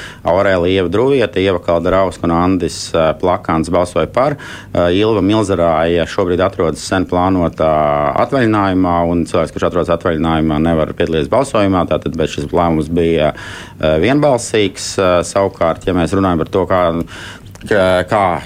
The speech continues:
bija pieņemts šo lēmumu, es varu apliecināt, ka šis te bija viens no smagākajiem lēmumiem, kādu gan es, gan arī padomju kad ir pieņēmuši. Jo mēs tiešām izdarījām milzīgu darbu, palīdzot T V Rein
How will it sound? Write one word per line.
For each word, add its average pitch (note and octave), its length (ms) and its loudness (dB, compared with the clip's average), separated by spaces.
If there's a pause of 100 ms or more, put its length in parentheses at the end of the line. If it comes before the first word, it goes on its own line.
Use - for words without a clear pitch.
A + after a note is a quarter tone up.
(100)
bija F2 180 -2
pieņemts F#2+ 260 0
šo F#2+ 100 2
lēmumu, F#2 480 2
es F#2 160 -2
varu F#2+ 640 2
apliecināt, F2 800 0
ka F#2 200 2
šis - 300 -4
te F#2+ 80 -2
bija G2 160 2
viens F#2+ 140 -2
no F2 80 0
smagākajiem G2 500 0
lēmumiem, F#2+ 540 0
kādu F2+ 420 0
gan F2 180 0
es, G2+ 240 2
gan F#2 220 0
arī E2 160 0
padomju G2+ 380 0
kad G#2 120 0
ir F#2+ 140 -2
pieņēmuši. D2+ 600 -2 (400)
Jo F#2+ 260 2 (260)
mēs G2+ 400 0
tiešām E2+ 640 0
izdarījām F2+ 760 2
milzīgu F2+ 500 0
darbu, F2+ 460 0 (720)
palīdzot E2+ 640 0
T G2 160 2
V F2+ 160 2
Rein F#2+ 160 2